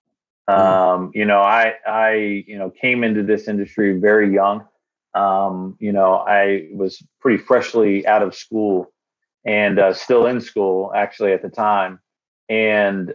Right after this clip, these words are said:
Speaker 2: um, I think a lot of times that, you know, you come into a new industry and you, you, you literally lose the opportunity to really gain a lot of understanding of what happens in that industry. I mean, we're really fortunate that,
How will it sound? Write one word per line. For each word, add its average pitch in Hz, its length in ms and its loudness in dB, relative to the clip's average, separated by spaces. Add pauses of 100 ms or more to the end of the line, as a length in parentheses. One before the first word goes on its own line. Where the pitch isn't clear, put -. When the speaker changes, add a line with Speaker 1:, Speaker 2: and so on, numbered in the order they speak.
Speaker 2:
um, 92 400 -4
I - 60 0
think 139 240 0
a 123 60 4
lot 117 240 4
of 117 120 0
times 110 640 -4
that, 95 500 2
you 107 120 -14
know, 95 40 -12
you 95 180 -8
come 135 220 -2
into 117 220 0
a 107 40 0
new 107 220 -2
industry 101 720 -4 (360)
and 98 680 0
you, 95 420 -6
you, 113 440 -2
you 113 280 0
literally 127 540 4
lose 117 280 0
the 110 100 0
opportunity 104 540 -4
to 104 160 -6
really 107 340 0
gain 107 460 -8
a 98 60 -4
lot 98 200 2
of 98 80 -4
understanding 98 500 -10
of 90 80 -12
what 98 160 -4
happens 95 380 -4
in 92 60 -20
that 92 200 -16
industry. 95 340 -20
I 95 40 -14
mean, 98 160 -12
we're 120 200 2
really 123 240 4
fortunate 107 500 -6
that, - 140 -8